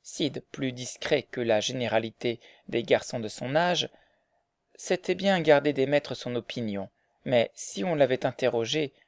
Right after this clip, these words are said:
il aurait répondu : « Je n'y comprends rien. Tom a répété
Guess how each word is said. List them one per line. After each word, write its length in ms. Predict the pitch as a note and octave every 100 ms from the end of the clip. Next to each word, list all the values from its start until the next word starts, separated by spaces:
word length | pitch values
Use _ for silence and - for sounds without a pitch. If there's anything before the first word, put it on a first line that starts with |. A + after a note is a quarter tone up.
| _ _ -
il 200 | C#3 C#3
aurait 200 | D3+ C#3+
répondu : « 580 | B2 - A2+ G2 G2 - _ _ _ _ - - -
Je 140 | -
n'y 120 | A2+
comprends 360 | - C3 - G#2+
rien. 300 | G#2 A2+ G2+ _ _ _ _ _
Tom 180 | - C3+
a 40 | A2
répété 520 | A2 - - D#3